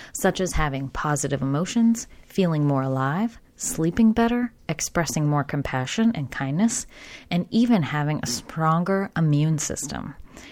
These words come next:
It's a practice we can and should be pursuing daily. And even better news is that gratitude works with our children, too. Another study shows that it's possible to reduce materialism among young consumers by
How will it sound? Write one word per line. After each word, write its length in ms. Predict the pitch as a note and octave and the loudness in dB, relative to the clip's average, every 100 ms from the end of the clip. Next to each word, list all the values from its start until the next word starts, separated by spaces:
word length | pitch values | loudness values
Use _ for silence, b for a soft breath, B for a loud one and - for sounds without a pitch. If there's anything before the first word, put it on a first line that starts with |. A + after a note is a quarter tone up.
| B | B
It's 140 | - G3 | -2 0
a 80 | |
practice 580 | G3 G3 F#3 - F#3+ - | 2 0 0 -2 -4 -2
we 160 | F3 F3 | 0 0
can 640 | F3 - D#3 C#3 C3+ C#3 - E3 | 0 -2 0 -2 -2 -6 -8 -2
and 180 | G3 | -2
should 380 | - - A3 D3 | -2 -2 0 0
be 120 | D3+ | -2
pursuing 540 | D3 D#3 - C#3+ C3+ C#3 | -4 -4 -4 -4 -2 -2
daily. 540 | C#3 C3+ D2 - E3 B B B B B | -2 -4 -6 -6 -10 B B B B B
And 180 | F3 - | -4 0
even 260 | A3 B3 G3+ | 4 6 6
better 280 | A3+ B3+ | 4 4
news 400 | F3+ C#3 - - - | 4 4 0 -2 -6
is 80 | - | -4
that 140 | - - | -4 0
gratitude 540 | G3+ A3 B3 - G3+ | 2 4 4 4 2
works 280 | D#3 D3 - | 4 0 -2
with 140 | D#3+ | -2
our 140 | D#3 D3+ | -2 -2
children, 420 | - A3+ D3+ C#3+ | -2 0 -2 -4
too. 400 | - G#3+ - D3+ - - B B B - | -2 -2 -2 -6 -14 -20 B B B -2
Another 320 | E3+ G#3 A#3+ | 2 2 2
study 360 | - - C#3 D3+ | -2 -4 -2 -2
shows 360 | - D#3+ D3 | -2 0 0
that 240 | - C#3+ C#3+ | 0 -2 -2
it's 200 | D3 D3 | -8 -8
possible 640 | - - F3+ - - A#3 A#3 | -6 -4 -4 -4 0 0 0
to 160 | E3+ | -2
reduce 420 | D#3 D3+ E3 E3+ | -2 -2 -4 -4
materialism 920 | F3 E3+ - D#3+ D3 C#3 C#3+ D3 D#3 - | -6 -8 -6 -2 0 0 -4 -6 -8 -6
among 380 | D#3+ D3 C3+ C3 | -2 -2 0 -2
young 240 | C#3+ D#3 | -2 -2
consumers 640 | F#3+ F3+ - D3 C#3 - - | -2 -4 -4 -6 -6 -6 -8
by 260 | - C#3 | -6 -8